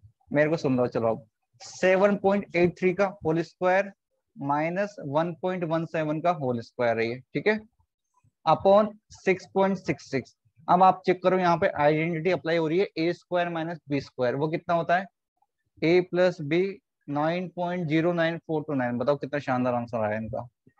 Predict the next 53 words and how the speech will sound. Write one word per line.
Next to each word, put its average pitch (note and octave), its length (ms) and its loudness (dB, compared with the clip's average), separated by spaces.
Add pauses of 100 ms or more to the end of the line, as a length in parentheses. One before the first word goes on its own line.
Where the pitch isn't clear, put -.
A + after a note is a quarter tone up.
(160)
कहाँ D#3 160 4
से F3 120 2
लेके D#3+ 160 2
आए D3 100 6
हो D3 80 4
भाई? D#3 100 0 (720)
देखो, F3 300 2
ए F3+ 140 8
स्क्वायर G3 260 4
माइनस F#3+ 180 2
बी F#3 100 4
स्क्वायर F#3 240 2
अप्लाई E3+ 180 0
कर C3+ 120 2
दो, B2+ 160 -6 (160)
वो D#3 60 -2
कितना F3+ 240 -4
होता F3+ 160 -2
है? G3+ 80 -2
a F3 300 0
प्लस F#3 180 -2
b F3+ 160 -2
into F3 200 -6 (100)
a E3 120 -6
माइनस D#3 300 -2
b। B2 140 -6 (1400)
सही F3 160 4
है G#3 80 6
भाई, G#3+ 140 4
नाइन F#3+ 260 -2
सही F#3 160 -4
है, F#3 80 0
बोल D#3+ 200 -2
तो E3+ 100 -6
दिया। E3+ 200 -4 (720)
तो - 60 -2
अप्लाई F3 300 2
कर F#3 100 2
दो, F#3+ 100 2
a F3+ 280 0
प्लस F#3+ 180 0
b G3 120 0
into G3 220 -4
a F#3 140 -2
माइनस F#3+ 240 -2
b G3 100 0
होता F#3 180 0
है, F#3 120 -6
तो E3+ 60 -12
सेवन F3+ 440 0
पॉइंट G3 340 -2
एट F3 200 2
थ्री E3+ 280 -2